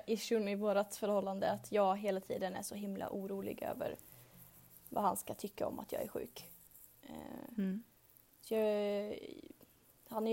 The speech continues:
Speaker 1: ju det bästa som har hänt mig sen jag blev sjuk. Han har ju verkligen hjälpt mig på traven jättemycket. Han, eh,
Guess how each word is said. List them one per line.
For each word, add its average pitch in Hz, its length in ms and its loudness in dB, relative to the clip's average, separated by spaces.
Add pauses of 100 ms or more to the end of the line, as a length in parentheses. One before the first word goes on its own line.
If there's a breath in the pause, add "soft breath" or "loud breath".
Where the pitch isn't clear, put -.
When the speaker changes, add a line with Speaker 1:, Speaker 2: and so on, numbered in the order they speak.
(120)
Speaker 1:
ju 220 160 10
det 202 120 4
bästa 220 260 0
som 202 200 -2
har 202 80 -2
hänt 214 280 -2
mig 226 140 -6
sen - 140 -6
jag 226 100 -4
blev 226 140 -6
sjuk. 226 260 -6
Han 214 100 -2
har 208 40 -2
ju 202 60 -2
verkligen 208 280 0
hjälpt 214 260 2
mig 202 80 -4
på - 100 -12
traven 202 440 0
jättemycket. 202 760 0 (560 loud breath)
Han, 202 420 0
eh, 202 320 -2